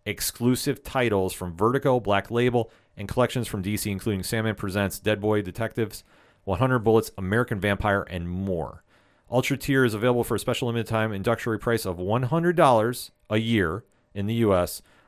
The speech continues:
one, uh, nineteen ninety-nine in Canada, one thirty-four ninety-nine in Australia, and one thirty-four ninety-nine in New Zealand,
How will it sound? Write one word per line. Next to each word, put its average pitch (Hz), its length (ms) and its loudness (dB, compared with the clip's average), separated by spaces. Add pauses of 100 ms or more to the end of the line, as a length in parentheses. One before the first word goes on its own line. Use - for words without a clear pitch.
(100)
one, 147 440 4
uh, 127 360 4 (260)
nineteen 127 800 -2
ninety-nine 117 540 0
in 101 140 -8
Canada, 98 540 -2 (400)
one 135 300 2
thirty-four 135 480 0
ninety-nine 120 480 0
in 101 140 -2
Australia, 127 760 2 (400)
and 107 540 0
one 123 180 0
thirty-four 120 800 -2
ninety-nine 110 720 -2
in 95 140 -4
New 95 180 -2
Zealand, 117 640 -2